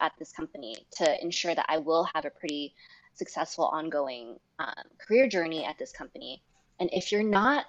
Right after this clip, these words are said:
seeing those variables that will contribute to your ongoing growth at that company, then if you see another opportunity somewhere else, it might be a better move to just move to a different company where you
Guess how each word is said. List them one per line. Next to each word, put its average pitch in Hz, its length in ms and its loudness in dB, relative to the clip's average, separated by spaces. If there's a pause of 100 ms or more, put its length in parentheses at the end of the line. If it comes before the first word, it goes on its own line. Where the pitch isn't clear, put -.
(100)
seeing 202 760 2 (100)
those 170 400 6 (340)
variables 180 540 8
that - 120 -2
will 170 100 -2
contribute 180 580 -4
to - 160 -4
your 156 420 2
ongoing 156 520 -4 (140)
growth 170 340 0
at 202 100 -18
that 220 180 -4
company, 247 520 -6 (440)
then 196 400 4 (260)
if 175 140 -10
you 175 80 -4
see 175 220 -2
another 165 260 0
opportunity 233 520 -2
somewhere 185 280 -4
else, 160 340 4
it - 160 -4
might 170 340 -4
be 170 80 2
a 151 60 0
better 156 220 0
move 160 280 -6
to - 80 -12
just - 420 -6 (340)
move 180 260 0
to 175 100 -8
a - 20 -4
different - 280 -14
company 269 320 -4
where 180 300 2
you 175 160 0